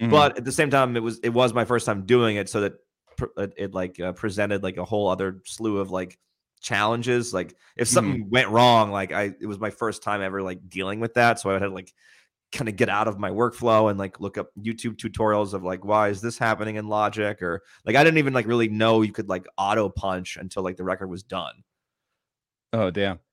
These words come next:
Speaker 2: <laughs> So,
Speaker 1: Yeah,
Speaker 2: like,
Speaker 1: yeah,
Speaker 2: I was
Speaker 1: yeah,
Speaker 2: like,
Speaker 1: yeah. <laughs>
Speaker 2: "Oh, I could do it that way? Like, that's so much easier than how I was doing it."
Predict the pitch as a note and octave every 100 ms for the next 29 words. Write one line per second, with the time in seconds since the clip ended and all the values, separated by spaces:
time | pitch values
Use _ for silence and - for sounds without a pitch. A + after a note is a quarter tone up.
0 | _ - G#2 - D3+ - B2+ - - B2
1 | A#2+ A2 G2+ G2 C3 D3+ F#3+ - D3 A3+
2 | F3 E3+ D#3+ F3+ B2 A2+ B2+ D#3 F#3 F#3+
3 | C#3 G2+ A#2+ B2 - - - D3 D3+ A2+
4 | G#2+ G#2+ G2+ G2 F#2 G2+ G#2 A#2 G#2+ F#2+
5 | F#2 F2 F2